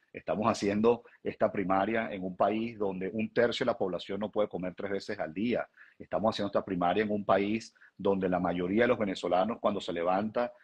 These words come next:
le falta el agua, le falta la luz. Estamos haciendo esta primaria en un país donde hay un régimen, el único en la historia de América Latina y el Caribe, que tiene una investigación abierta en la Corte Penal Internacional por crímenes de lesa humanidad. Estamos haciendo, eh, eh, esta primaria en un país donde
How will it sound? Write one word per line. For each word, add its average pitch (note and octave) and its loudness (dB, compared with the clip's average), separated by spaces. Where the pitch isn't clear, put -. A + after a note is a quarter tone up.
le G2 -2
falta F#2+ 2
el G2+ 2
agua, A2 2
le F#2+ -6
falta F2+ -6
la D#2+ -6
luz. A2 -6
Estamos F#2+ -6
haciendo G2+ -4
esta G#2+ -4
primaria F#2+ -2
en G#2 -4
un G2 -4
país A2 2
donde G#2 -2
hay G2 0
un G#2+ 0
régimen, A2+ 0
el F#2+ -2
único A#2+ 2
en F#2 -6
la F2+ -6
historia F#2+ 0
de - -4
América G2+ 0
Latina F#2+ 0
y A2 -2
el G#2 -4
Caribe, G2+ -2
que F#2+ -6
tiene F#2+ -4
una A#2 -2
investigación G2+ 6
abierta A2 6
en G#2 -12
la F2 -4
Corte F#2 -4
Penal G2 -6
Internacional F#2+ -6
por G2 -12
crímenes G#2 -6
de F2+ -4
lesa F#2 2
humanidad. F2+ 4
Estamos G#2 2
haciendo, G#2 -2
eh, G#2 -4
eh, F#2+ -10
esta F#2+ -6
primaria G2 -2
en G2+ -6
un G2+ -4
país G#2+ -2
donde G#2+ -2